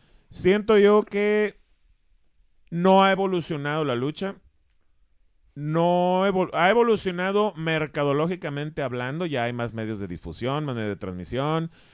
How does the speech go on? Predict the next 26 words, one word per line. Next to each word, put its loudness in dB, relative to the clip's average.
Los 0
luchadores 0
pueden -2
ser -4
ciertamente -6
independientes -4
en -4
manejar -6
su -4
propia 0
imagen, -4
ya -2
no -2
dependen -4
de -2
un -2
agente, -8
por -6
así -6
decir, -8
tanto -2
quizá -4
para -4
que -12
lo -4
promocionen. -6